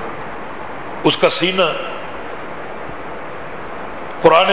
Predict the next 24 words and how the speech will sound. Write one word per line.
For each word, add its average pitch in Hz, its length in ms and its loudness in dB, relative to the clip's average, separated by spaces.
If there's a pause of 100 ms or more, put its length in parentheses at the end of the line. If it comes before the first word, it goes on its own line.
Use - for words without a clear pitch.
(120)
پاک 180 220 8
کو 175 140 6
جمع 202 280 8
کیے 214 180 6
ہوئے، 220 240 8 (680)
حدیثوں 180 380 6
کا 202 140 8
حافظ، 170 360 6 (2500)
اور 170 100 10 (100)
قیامت 226 460 8
کے 240 100 12
دن 233 220 6
وہ 247 140 12 (1120)
جہنم 214 420 6
میں 247 140 8
داخل 202 340 8
ہوگا 202 380 8 (640)
ایک 220 460 8
بت 277 260 6
پرست 254 320 8 (340)
مشرک 277 440 6
سے 285 120 6
بھی 277 180 6
پہلے۔ 165 300 6